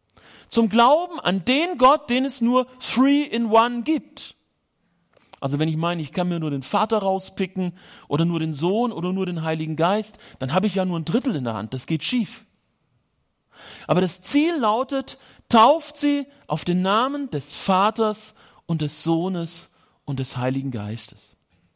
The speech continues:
Übrigens eine sehr gefährliche Bibelstelle ist nämlich eins zu null für die Freikirchen.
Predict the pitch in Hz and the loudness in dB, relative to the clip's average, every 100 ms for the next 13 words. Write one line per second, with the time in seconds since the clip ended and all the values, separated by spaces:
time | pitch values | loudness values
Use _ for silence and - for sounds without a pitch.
0 | _ _ _ _ _ _ - - - _ | _ _ _ _ _ _ -18 -18 -20 _
1 | - 180 196 - 151 180 180 - 175 233 | -4 -2 0 -2 -2 -2 -2 -4 0 0
2 | 262 233 196 208 208 - 190 175 170 160 | 0 -4 -4 -4 -4 -4 -4 -4 -6 -6
3 | - - - 151 160 - 160 165 165 139 | -8 -12 -6 -6 -6 -4 -4 -4 -4 -8
4 | 135 127 170 - 208 208 208 | -6 -4 -4 -4 -4 -2 -4